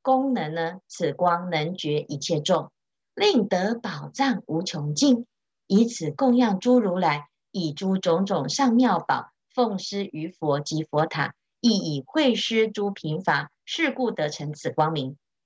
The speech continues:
所以这个光明，这宝岩光有什么好处？第一个，觉悟一切的大众。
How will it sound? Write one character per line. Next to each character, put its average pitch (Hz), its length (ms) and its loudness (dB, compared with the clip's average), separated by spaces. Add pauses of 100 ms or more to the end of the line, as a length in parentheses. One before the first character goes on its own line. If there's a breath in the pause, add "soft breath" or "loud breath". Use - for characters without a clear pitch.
(600)
所 - 160 2
以 165 140 2
这 185 100 -6
个 185 120 -6 (260)
光 208 260 0
明， 160 280 -10 (200)
这 269 120 -8
宝 196 240 -2
岩 196 200 2
光 233 220 4
有 160 100 -2
什 151 140 -10
么 143 60 -6
好 135 220 -8
处？ 175 280 -6 (240 soft breath)
第 180 140 0 (100)
一 165 220 0
个， - 280 0
觉 156 420 0
悟 277 280 -2
一 135 100 -10
切 165 300 0
的 - 100 -6
大 139 240 -6
众。 147 300 -2